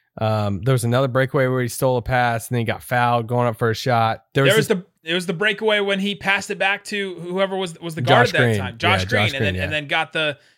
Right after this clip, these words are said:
Speaker 2: you know, the finish, which was a smart move on his part. But yeah, it was just, it
Speaker 1: Just so much more active, and, you know, you are more active whenever you're getting the ball, right? I mean, this is,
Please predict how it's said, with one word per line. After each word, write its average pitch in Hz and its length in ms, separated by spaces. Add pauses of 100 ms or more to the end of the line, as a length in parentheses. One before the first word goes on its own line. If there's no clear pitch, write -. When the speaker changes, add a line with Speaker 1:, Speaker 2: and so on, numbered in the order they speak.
Speaker 2:
you 151 60
know, 156 40
the 151 80
finish, 226 320
which 156 140
was 160 200
a 135 60
smart 185 360
move 170 280
on 131 120
his 180 200
part. 113 320
But 120 160
yeah, 165 220
it 131 120
was 127 140
just, - 280 (720)
it 147 80
Speaker 1:
Just 196 180
so 240 140
much 269 240
more 240 180
active, 127 680 (100)
and, 127 520 (420)
you 180 140
know, 143 180 (260)
you 160 280
are 196 160
more 185 180
active 131 500
whenever 139 380
you're 135 320 (220)
getting 160 360
the 151 100
ball, 170 400
right? 147 240
I - 40
mean, 151 180
this 156 180
is, 160 240